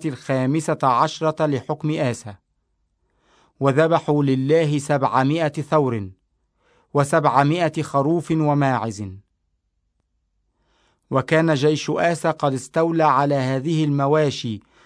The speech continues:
وأشياء ثمينة أخرى من أعدائهم،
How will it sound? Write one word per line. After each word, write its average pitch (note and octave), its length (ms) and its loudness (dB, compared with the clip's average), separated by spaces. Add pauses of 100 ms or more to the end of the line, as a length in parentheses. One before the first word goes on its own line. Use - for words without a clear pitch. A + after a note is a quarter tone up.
(160)
وأشياء D#3+ 680 0
ثمينة D3 560 0
أخرى D#3 640 0 (260)
من E3+ 160 0
أعدائهم، B2 720 -2